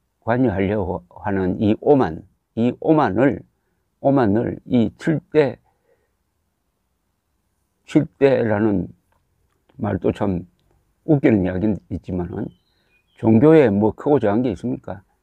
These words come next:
이 종교계 또 스스로 대표자라고 자칭을 했는데 어쨌든 이분들이 명예를 걸었습니다.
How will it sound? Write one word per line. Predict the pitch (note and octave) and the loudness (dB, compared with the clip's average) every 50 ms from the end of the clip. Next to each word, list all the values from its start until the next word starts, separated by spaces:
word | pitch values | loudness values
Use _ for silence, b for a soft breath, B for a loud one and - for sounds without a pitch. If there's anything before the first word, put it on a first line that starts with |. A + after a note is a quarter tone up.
| _ _ _ _ _ _ - | _ _ _ _ _ _ -2
이 | B2+ B2+ C3 B2+ B2 A#2+ - - _ _ _ _ _ _ _ _ _ _ _ _ _ _ _ _ _ _ _ _ _ _ | 2 4 4 4 4 2 -2 -6 _ _ _ _ _ _ _ _ _ _ _ _ _ _ _ _ _ _ _ _ _ _
종교계 | - - A#2 A2 A#2 A#2 C3 C3 C3 A#2+ A#2 C3+ A2+ F#2+ F2 - - _ - | -4 2 4 4 6 6 6 6 4 4 2 2 0 0 -2 -4 -10 _ -2
또 | - B2 | -2 -2
스스로 | - - - A#2 C#3+ D#3 C#3 B2+ - | -2 -2 -4 0 2 2 4 2 2
대표자라고 | - A2+ A2 - D3+ C#3+ C#3 D3 C#3 A2+ F#2+ - | 2 0 0 4 4 4 4 4 2 2 0 0
자칭을 | - A2+ G2+ - C3 A2+ F#2+ F#2 | -2 -4 -2 -2 -2 -2 -2 -2
했는데 | F#2+ F2+ F#2 F#2+ E2+ F2+ - - | -4 -6 -6 -6 -8 -10 -12 -10
어쨌든 | - G2 F2+ C3+ C#3 - B2+ G#2+ F#2+ - - _ _ _ _ _ _ _ _ _ _ - | -8 -2 0 0 0 0 0 -2 -2 -2 -6 _ _ _ _ _ _ _ _ _ _ 0
이분들이 | D3 D3+ C3+ C#3+ D3 D3+ D3 C3 B2+ A#2+ B2+ C3 A2+ F#2+ F2+ - _ _ _ _ _ - | 2 2 4 4 2 2 4 4 4 4 4 2 2 2 -2 -4 _ _ _ _ _ -8
명예를 | A2 G2+ G#2+ A2+ B2+ E3 E3+ E3 C3+ - | -2 2 4 6 6 6 6 2 -2 -4
걸었습니다. | A#2+ G2+ F#2 - - - F#2 F2 - - - | -4 -6 -6 -8 -10 -16 -16 -14 -16 -18 -20